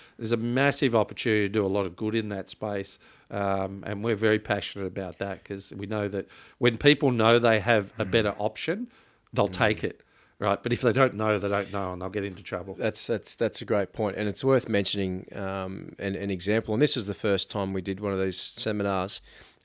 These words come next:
Speaker 2: And, uh, it was a group of around a hundred staff. We split it up into a few groups. But the, the owner of the business who I knew, um, when he rang me, he said, "Nick," he said, "I've got these kids here."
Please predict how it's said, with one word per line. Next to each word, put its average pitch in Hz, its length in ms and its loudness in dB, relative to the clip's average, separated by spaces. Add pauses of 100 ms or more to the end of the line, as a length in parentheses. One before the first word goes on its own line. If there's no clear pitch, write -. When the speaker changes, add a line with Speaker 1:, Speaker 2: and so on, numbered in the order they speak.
(100)
Speaker 2:
And, 101 680 2 (180)
uh, 117 220 -6
it - 20 -4
was 98 120 -6
a 101 40 -4
group 131 260 4
of 98 120 -2
around 95 200 2
a 87 40 -2
hundred 95 340 -2
staff. 101 420 0
We 107 60 -8
split 110 220 -6
it 107 40 -2
up 95 140 -2
into 98 140 -6
a 87 40 -8
few 95 220 -8
groups. 113 480 -2 (800)
But 107 160 -4
the, 101 460 2
the 104 200 2
owner 123 160 8
of 107 80 4
the 92 60 -4
business 98 340 0
who 104 100 -2
I 95 120 0
knew, 101 500 2 (140)
um, 92 500 -6
when 107 140 -2
he 95 120 -4
rang 101 240 0
me, 101 100 0
he 92 40 -2
said, 101 260 -4
"Nick," 113 260 -2 (280)
he 110 100 -10
said, 107 220 -2
"I've 104 160 0
got 123 180 -2
these 101 200 -2
kids - 320 -8
here." 104 320 -2